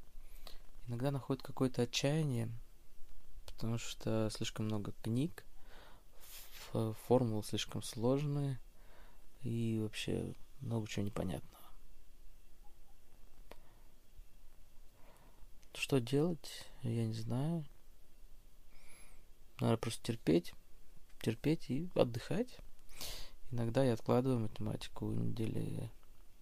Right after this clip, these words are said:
на две максимум. И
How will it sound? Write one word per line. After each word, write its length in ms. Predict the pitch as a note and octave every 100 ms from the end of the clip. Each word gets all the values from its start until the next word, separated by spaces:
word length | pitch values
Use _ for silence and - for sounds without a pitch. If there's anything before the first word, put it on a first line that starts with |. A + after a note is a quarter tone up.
| -
на 460 | B2 B2 B2+ A#2+ C#3
две 260 | C#3 B2+ B2 -
максимум. 600 | A2 A2 - - A#2 B2 - - - - - - - - - - - - -
И 500 | A#2+ A2+ A2 G#2+ G#2+